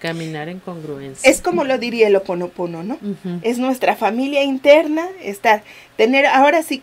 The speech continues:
Speaker 2: dejar que mi niño interior salga, que esté
Speaker 1: Contento,
Speaker 2: contento,
Speaker 1: gozoso.
Speaker 2: que gozoso, que sienta placer, que disfrute, que coma, que brinque, que baile, y estar alineado con mamá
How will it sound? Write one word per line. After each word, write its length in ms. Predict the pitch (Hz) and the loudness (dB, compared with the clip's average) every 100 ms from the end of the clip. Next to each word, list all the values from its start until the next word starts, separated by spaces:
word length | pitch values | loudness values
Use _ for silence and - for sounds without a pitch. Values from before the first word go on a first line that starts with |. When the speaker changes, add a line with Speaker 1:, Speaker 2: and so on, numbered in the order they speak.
| _ 190 | _ -4
Speaker 2:
dejar 340 | 226 320 359 | 0 2 0
que 180 | - 285 | -2 -2
mi 120 | 240 | -2
niño 380 | 240 262 254 247 | -2 -2 -2 -2
interior 500 | 233 214 208 220 220 | -2 -2 0 2 0
salga, 520 | - 240 254 247 254 | 2 4 4 4 -2
que 120 | 254 | -4
esté 420 | 175 - 214 190 - _ _ - - | -10 -2 -2 -2 -12 _ _ -20 -8
Speaker 1:
Contento, 560 | 156 143 160 196 185 175 | -6 -4 2 2 4 4
Speaker 2:
contento, 400 | 233 240 226 170 | 4 4 4 4
Speaker 1:
gozoso. 140 | 196 | 4
Speaker 2:
que 120 | 202 185 | 2 4
gozoso, 600 | 180 175 202 214 208 196 | 2 4 2 2 -4 -4
que 240 | 175 156 - | -4 -4 -8
sienta 340 | 202 202 190 160 | 0 0 0 -4
placer, 540 | 165 156 196 190 214 | -4 -6 0 0 0
que 140 | 185 | -4
disfrute, 760 | 170 165 - - 233 240 240 196 - - _ | -4 -8 -12 -2 0 0 0 -4 -6 -20 _
que 100 | 160 | -10
coma, 600 | - - 190 214 190 170 | -4 8 10 10 4 -6
que 320 | - 151 92 - _ - | -8 -10 -10 -16 _ -2
brinque, 480 | 214 240 226 190 175 | 0 0 -4 -6 -4
que 180 | 180 | -4
baile, 480 | 165 202 226 233 302 - - - _ _ - | 6 8 8 6 0 0 -20 -20 _ _ -2
y 180 | 330 480 - _ | 0 0 -4 _
estar 520 | 240 220 220 214 - | 0 0 4 2 2
alineado 680 | 220 220 220 220 202 196 226 - | -2 -2 -2 0 0 0 -4 -4
con 260 | 214 226 - | -4 -4 -8
mamá 440 | 202 196 202 | -8 -6 -6